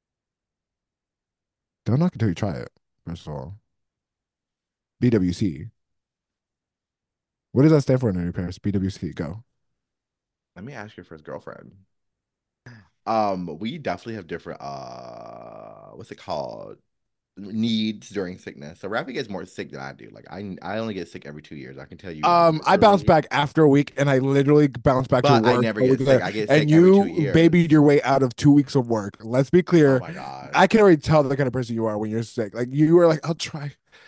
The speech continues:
Speaker 1: I'll just, I'll really try."
Speaker 2: Down. Like, "Oh yeah, I
Speaker 1: <laughs> Okay.
Speaker 2: got it." I'd be like, "Oh yeah, I got it." And I'm like, "I couldn't. I just."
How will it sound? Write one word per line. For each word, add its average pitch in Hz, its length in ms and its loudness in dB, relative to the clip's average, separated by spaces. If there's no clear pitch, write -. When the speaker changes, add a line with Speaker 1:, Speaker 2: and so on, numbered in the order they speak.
Speaker 1:
I'll 160 80 -4
just, 143 160 -10
I'll 139 100 -8
really - 180 -14
try." 127 320 -4
Speaker 2:
Down. 92 420 -8
Like, 139 160 -4
"Oh 117 120 -6
yeah, 107 180 -4
I - 20 -6
Speaker 1:
<laughs> 104 40 -8
Okay. - 100 -16
Speaker 2:
got 78 260 -8
it." 76 180 -14
I'd 92 220 -14
be 104 60 -14
like, 95 100 -8
"Oh 95 80 -8
yeah, 101 140 -8
I - 20 -6
got 71 180 -10
it." 65 100 -18
And 80 80 -20
I'm 80 100 -18
like, - 120 -16
"I - 60 -18
couldn't. - 420 -20
I 110 40 -20
just." - 420 -20